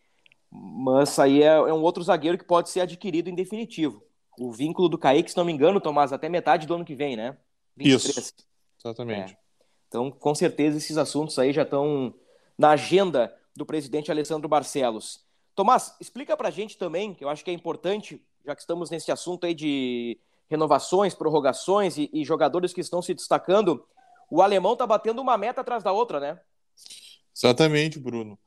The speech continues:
Speaker 2: Ah, o alemão já atingiu, o alemão veio do Avaí, onde ele não conseguiu,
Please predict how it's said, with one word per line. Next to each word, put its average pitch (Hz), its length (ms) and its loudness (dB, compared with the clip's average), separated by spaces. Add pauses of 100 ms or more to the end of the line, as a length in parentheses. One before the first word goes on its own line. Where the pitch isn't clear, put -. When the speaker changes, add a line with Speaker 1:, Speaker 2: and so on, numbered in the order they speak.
(220)
Speaker 2:
Ah, 110 280 -2
o 107 100 0
alemão 117 400 -2
já 139 160 2
atingiu, 139 420 -4
o 117 840 -4
alemão 147 320 6
veio 170 240 4
do 160 320 -2
Avaí, 143 320 2
onde 156 220 -8
ele 135 160 -10
não 135 160 -10
conseguiu, 156 640 -4